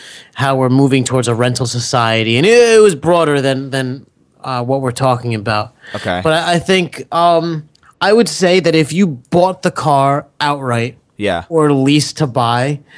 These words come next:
Speaker 1: I'm gonna, I'm gonna go out on a limb and say that it's, like, roughly the same.
Speaker 2: Okay. So
Speaker 1: Ma-, maybe it's cheaper to lease to buy because you can get initial issues taken care of, but
Speaker 2: So
Speaker 1: you would also have a warranty,
Speaker 2: what
Speaker 1: so.
Speaker 2: are the benefits to fi-, to, uh, to leasing a car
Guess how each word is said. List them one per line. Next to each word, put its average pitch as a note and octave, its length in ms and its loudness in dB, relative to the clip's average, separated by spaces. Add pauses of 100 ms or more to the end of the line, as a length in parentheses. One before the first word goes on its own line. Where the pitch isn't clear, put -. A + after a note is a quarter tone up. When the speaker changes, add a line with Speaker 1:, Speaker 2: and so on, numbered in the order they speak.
(240)
Speaker 1:
I'm E3 100 0
gonna, F3+ 220 2
I'm F3+ 80 0
gonna F#3 140 4
go E3+ 220 2
out E3 80 4
on D#3+ 100 2
a D3 80 -2
limb D3 240 0
and D3 100 0
say D3 200 -2
that C3 100 -2
it's, A#2+ 160 -6
like, B2 140 -2
roughly B2 640 0
the A2+ 100 -4
same. G#2+ 440 -8
Speaker 2:
Okay. F2 380 -6 (460)
So A#2 580 0 (140)
Speaker 1:
Ma-, F#3 240 0
maybe G3+ 500 4
it's G3 220 2
cheaper G#3 360 0
to G3 80 4
lease F#3 300 2
to G3 100 0
buy F3 360 0
because D3 440 0
you D3 80 2
can C#3+ 200 0
get D3+ 260 -2
initial C#3+ 540 0
issues C3 560 -2
taken B2 460 -4
care A#2 280 -2
of, D3+ 280 -4
but D#3 100 0
Speaker 2:
So D#3+ 160 -4
Speaker 1:
you D#3 80 -2
would F3+ 100 4
also F#3 220 4
have D#3+ 100 2
a C#3 80 2
warranty, B2 460 0
Speaker 2:
what A#2+ 100 -6
Speaker 1:
so. E3 120 2
Speaker 2:
are G3 100 2
the F3+ 100 -2
benefits C#3 600 -2
to B2 120 -6
fi-, A2+ 360 -4 (100)
to, A2 160 -8 (180)
uh, G#2 220 0
to G#2+ 160 -10
leasing G#2+ 500 -6
a F#2 60 -10
car F2+ 560 0